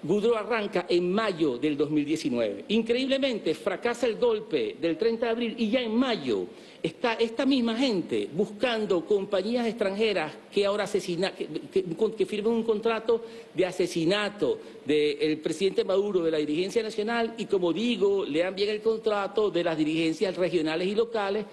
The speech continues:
porque era un contrato por cuatrocientos noventa y siete días. ¿Qué dice, eh, Goudreau? Goudreau dice, "Ya en mayo del diecinueve yo me estaba reuniendo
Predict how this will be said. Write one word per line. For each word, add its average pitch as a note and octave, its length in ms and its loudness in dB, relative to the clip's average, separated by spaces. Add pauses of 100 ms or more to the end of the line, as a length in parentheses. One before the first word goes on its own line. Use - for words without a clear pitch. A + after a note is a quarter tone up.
(180)
porque E3+ 180 2
era E3+ 100 2
un F#3 80 -2
contrato F#3+ 440 -2
por F3+ 160 0
cuatrocientos D3+ 560 -2
noventa D#3+ 260 0
y C3+ 40 -6
siete D3 260 0
días. F3 360 -2 (1300)
¿Qué A3+ 160 2
dice, B3 480 0 (160)
eh, F3 500 2
Goudreau? G3+ 520 0 (800)
Goudreau F#3 240 2
dice, G3+ 300 -2
"Ya A#3+ 180 0
en A#3 80 -4
mayo B3 280 2
del B3 100 2
diecinueve G3 640 0
yo D#3+ 140 -2
me F3+ 80 -4
estaba G3 240 -2
reuniendo F#3 680 0